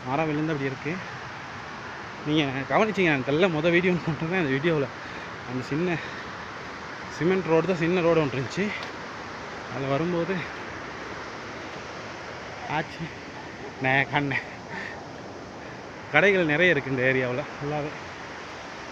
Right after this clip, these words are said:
So, நான் எதுக்கு மோட்டோ vlog மாதிரி போடலை அப்படின்னா, எனக்கு மோட்டோ vlog போடும்போது இந்த மாதிரி இடங்கள் நிறைய காட்ட முடியாம போகுது. வீடியோ பெருசா ரொ-, லாங்கா போக இயலாதுங்கிறனால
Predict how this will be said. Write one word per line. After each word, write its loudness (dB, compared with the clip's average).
So, 4
நான் 8
எதுக்கு 0
மோட்டோ 6
vlog 6
மாதிரி 4
போடலை 6
அப்படின்னா, 2
எனக்கு 0
மோட்டோ 4
vlog 4
போடும்போது 4
இந்த 0
மாதிரி 8
இடங்கள் 6
நிறைய 6
காட்ட 4
முடியாம 2
போகுது. -4
வீடியோ 2
பெருசா 2
ரொ-, 2
லாங்கா 2
போக 6
இயலாதுங்கிறனால 4